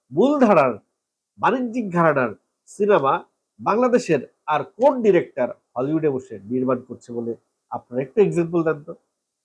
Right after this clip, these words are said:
অনেকেই বলছেন এত মাতামাতি করার কিছু নাই, খুব যে আহামরি কিছু হবে তা কিন্তু না, খুব এক্সপেকটেশন না রাখতে। হ্যাঁ, এক্সপেকটেশন রাখতে বলছেন না, এই কথাটা ঠিক আছে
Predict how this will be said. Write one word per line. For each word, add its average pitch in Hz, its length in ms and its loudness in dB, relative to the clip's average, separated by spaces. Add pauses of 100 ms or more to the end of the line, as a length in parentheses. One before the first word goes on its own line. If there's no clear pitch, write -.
(540)
অনেকেই 139 360 0
বলছেন 226 380 4
এত 160 160 0
মাতামাতি 160 520 -2
করার 139 300 0
কিছু 127 260 -20
নাই, 110 200 -6 (640)
খুব 202 220 2
যে 220 100 4
আহামরি 196 380 4
কিছু 185 260 -8
হবে 151 200 0
তা 151 160 0
কিন্তু 135 300 -10
না, 113 220 -4 (400)
খুব 226 160 2
এক্সপেকটেশন 214 760 0
না 160 280 2
রাখতে। 143 400 0 (800)
হ্যাঁ, 123 140 -6 (680)
এক্সপেকটেশন 262 760 0
রাখতে 190 440 -4
বলছেন 196 380 2
না, 262 140 0
এই 226 180 -4
কথাটা 196 300 0
ঠিক 151 220 -6
আছে 120 260 -6